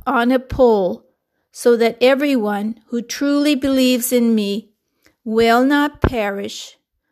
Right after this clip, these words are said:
but will experience everlasting life. They will experience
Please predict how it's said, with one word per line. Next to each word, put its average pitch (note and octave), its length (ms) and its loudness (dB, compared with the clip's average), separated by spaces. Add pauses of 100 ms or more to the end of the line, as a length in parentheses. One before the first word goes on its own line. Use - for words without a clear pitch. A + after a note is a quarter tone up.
(160)
but A3+ 200 -2
will A#3+ 260 2
experience A#3+ 1080 -2 (320)
everlasting A#3 960 0
life. G3+ 580 -6 (680)
They A3 140 -2
will G#3+ 220 -2
experience A3 1120 0